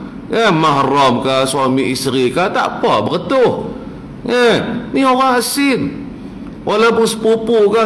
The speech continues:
dua pupu ke, kan? Hak loratnya masa mana? Masa hari raya. <laughs> Ha, tu lorat sikit.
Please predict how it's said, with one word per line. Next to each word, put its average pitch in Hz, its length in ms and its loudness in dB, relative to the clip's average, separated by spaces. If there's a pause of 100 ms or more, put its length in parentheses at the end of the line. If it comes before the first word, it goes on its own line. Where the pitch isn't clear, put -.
dua 214 160 4
pupu 208 560 2
ke, 220 120 2 (520)
kan? 214 560 0
Hak 160 160 -2
loratnya 202 560 2
masa 208 320 2
mana? 247 400 2
Masa 139 400 0
hari 117 160 0
raya. 90 360 -4
<laughs> - 40 -14 (500)
Ha, 113 320 -2
tu 147 160 0
lorat 117 400 0
sikit. 95 400 -6